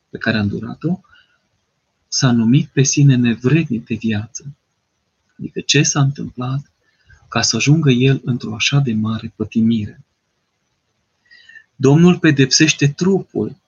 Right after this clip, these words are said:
ca să înțelepțească sufletul. Un astfel de cuvânt nu-l putem primi decât prin credință,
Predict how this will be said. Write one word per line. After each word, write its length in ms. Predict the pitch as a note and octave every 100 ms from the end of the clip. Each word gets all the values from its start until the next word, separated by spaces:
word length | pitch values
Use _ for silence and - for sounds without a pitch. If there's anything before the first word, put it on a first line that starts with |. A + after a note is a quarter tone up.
| _ _ _ _ _
ca 240 | - A#2 B2+
să 180 | A#2+
înțelepțească 840 | A#2+ A#2+ A#2 A2+ - C#3 C3 - B2+
sufletul. 800 | A#2 - F3+ - G#2+ - - - _ _ _ _ _ _ _ _ _ -
Un 160 | A#2
astfel 340 | B2+ C#3+ D3+ C3+
de 140 | A#2+
cuvânt 460 | - A2+ C3+ D3 -
nu-l 280 | B2 D3
putem 340 | D#3 B2+ C3 B2
primi 300 | B2 A#2+ C3
decât 300 | B2 - -
prin 240 | B2 B2+
credință, 800 | B2+ A#2+ A2 C#3 D#3+ B2+ A2 G#2+